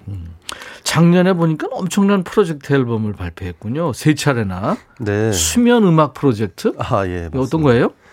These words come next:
Speaker 1: 작년에, 그러니까 작년에 발매를 했고요.
Speaker 2: 네, 네.
Speaker 1: 사실 저희 그 아까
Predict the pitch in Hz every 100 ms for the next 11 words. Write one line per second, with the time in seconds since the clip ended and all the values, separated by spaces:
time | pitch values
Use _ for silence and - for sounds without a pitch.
0 | - - - - - 110 113 135 139 135
1 | 131 127 113 101 - 120 127 165 170 165
2 | - 104 127 190 180 147 - 101 139 92
3 | 143 135 98 90 - _ - 143 147 135
4 | 123 110 120 120 117 107 101 95 - 104
5 | 98 98 -